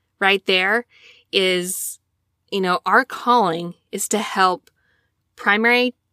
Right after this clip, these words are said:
presidencies, primary teachers, and their callings are to help parents and families bring children unto Christ. You know, this here in verse twelve is what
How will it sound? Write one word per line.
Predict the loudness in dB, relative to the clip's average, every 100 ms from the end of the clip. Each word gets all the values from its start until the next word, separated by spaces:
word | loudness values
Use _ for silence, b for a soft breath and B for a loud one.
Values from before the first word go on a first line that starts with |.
| _
presidencies, | -2 0 0 -4 -2 -4 -4 -8
primary | -14 -2 0 2 2
teachers, | 0 -8 -4 -2 0 -2 -8 B B B B
and | -4 2
their | 2
callings | 2 0 0 2
are | 0
to | -2
help | -4 -2 -2 -2
parents | -10 -2 0 0 -2 -4
and | -4
families | -4 0 2 2 -2 -4 -10 _ b b b b -4
bring | 0 2 2
children | 0 0 2 2 -2
unto | -2 -4 -6
Christ. | -4 -4 -4 -4 -8 -8 -16 _ _ _ _
You | 0
know, | 2 2
this | 4 4 4 0 -8
here | -8 0 2
in | 2 0
verse | 0 -2 -6
twelve | -2 2 4 4 0 -6 b b b b _
is | -2 0 -2
what | -2 2 2 2 -2 -14 -16